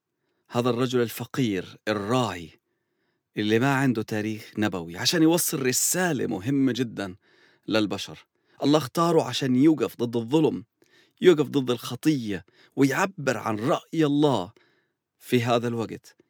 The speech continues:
رغم إنه حياته كان ممكن تكون الثمن. في هذه الأيام، الله كمان ممكن يختارك أنت عشان تكون صوته، تحمل رسالته لعيلتك، ممكن لشعبك،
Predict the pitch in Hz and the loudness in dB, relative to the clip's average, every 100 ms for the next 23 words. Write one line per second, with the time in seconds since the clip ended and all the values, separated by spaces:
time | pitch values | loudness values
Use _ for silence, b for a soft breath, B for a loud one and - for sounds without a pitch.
0 | _ _ _ _ _ 120 120 117 113 110 | _ _ _ _ _ -2 0 0 -4 -6
1 | - 113 139 160 123 - 107 113 120 107 | -4 2 4 2 -2 -8 -4 -4 -4 -8
2 | 107 - 110 101 - 92 82 95 _ _ | -8 -6 -6 -6 -6 -6 -8 -14 _ _
3 | _ _ _ _ _ _ _ b b b | _ _ _ _ _ _ _ b b b
4 | b b 110 117 120 - 110 107 87 85 | b b -2 0 0 -2 -2 -2 -4 -10
5 | _ _ _ b b 135 170 170 160 151 | _ _ _ b b 2 4 2 2 2
6 | 95 92 _ _ b b b 127 123 123 | 0 -4 _ _ b b b 4 4 4
7 | 113 101 - 139 143 143 - 143 110 107 | 0 0 -2 0 2 -2 2 2 2 -2
8 | 98 - 113 - - 127 120 - 135 - | -6 -4 -4 -4 -4 -2 -2 2 2 0
9 | 98 _ _ b b b b 180 226 180 | -14 _ _ b b b b 0 2 2
10 | 160 135 131 147 123 104 87 - _ _ | 2 0 0 0 0 -2 -12 -16 _ _
11 | _ _ _ _ _ 101 95 113 - 131 | _ _ _ _ _ -2 0 -2 -4 -12
12 | _ - _ _ _ _ _ _ _ - | _ -20 _ _ _ _ _ _ _ 2
13 | 156 190 156 147 185 143 104 78 | 2 4 2 2 0 -2 -4 -10